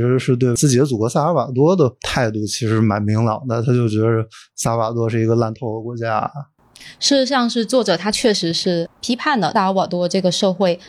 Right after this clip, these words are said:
Speaker 2: 在过去的那几十年面，里面经历了非常多混乱的一个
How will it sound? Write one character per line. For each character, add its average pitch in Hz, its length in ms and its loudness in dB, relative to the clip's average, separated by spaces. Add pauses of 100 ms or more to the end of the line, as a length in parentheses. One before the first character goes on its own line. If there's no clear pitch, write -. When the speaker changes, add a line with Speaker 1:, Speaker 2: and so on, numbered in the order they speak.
(120)
Speaker 2:
在 185 220 0
过 190 200 2
去 190 140 -2
的 185 80 2
那 185 120 2
几 180 160 -2
十 - 160 -4
年 180 140 -2
面， 175 300 -6
里 190 100 -4
面 175 240 -2
经 196 220 0
历 208 100 2
了 175 140 -2
非 196 140 0
常 180 200 -4
多 180 260 -2 (100)
混 208 160 2
乱 196 180 2
的 175 100 0
一 - 160 -4
个 185 460 -4